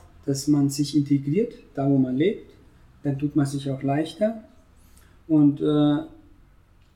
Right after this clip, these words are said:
das haben wir in der ganzen Familie sehr gut gemanagt, sag ich. Äh, die Integration ist ein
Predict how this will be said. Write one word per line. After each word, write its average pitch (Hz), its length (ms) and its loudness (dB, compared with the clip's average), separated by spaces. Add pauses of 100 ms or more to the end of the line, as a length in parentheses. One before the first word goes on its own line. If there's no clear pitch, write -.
(320)
das 143 200 -4
haben 160 180 2
wir 156 460 2
in 147 80 4
der 143 100 4
ganzen 147 340 0
Familie 151 460 4
sehr 143 220 2
gut 147 400 -4 (420)
gemanagt, 143 500 4
sag 143 200 0
ich. 139 320 -2
Äh, 135 220 -4 (2250)
die 156 120 6
Integration 147 600 2
ist 147 200 0
ein 139 340 2